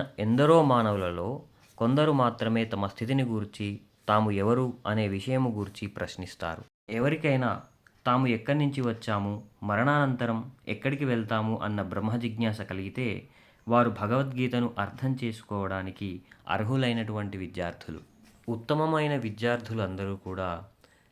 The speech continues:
శ్రీకృష్ణ పరమాత్మయందు అచంచలమైన భక్తిని, గౌరవాన్ని కలిగి ఉంటారు. మానవులలో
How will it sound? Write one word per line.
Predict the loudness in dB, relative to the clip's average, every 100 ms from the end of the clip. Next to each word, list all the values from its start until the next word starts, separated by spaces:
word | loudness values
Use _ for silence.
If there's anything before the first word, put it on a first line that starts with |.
| _
శ్రీకృష్ణ | -4 -4 -4 -6 -6 -4
పరమాత్మయందు | -2 0 -2 -4 -6 -4 -4 -4 -4
అచంచలమైన | -4 -2 -2 -2 -2 -2 -2 -4 -6
భక్తిని, | -10 -8 -6 -6 -8 _ _ _
గౌరవాన్ని | -4 0 2 4 2 0 -4 -8 -14 -14
కలిగి | -10 -8 -8 -8
ఉంటారు. | -8 -10 -12 -18 _ _ _ _ _ -8
మానవులలో | -2 2 4 4 4 2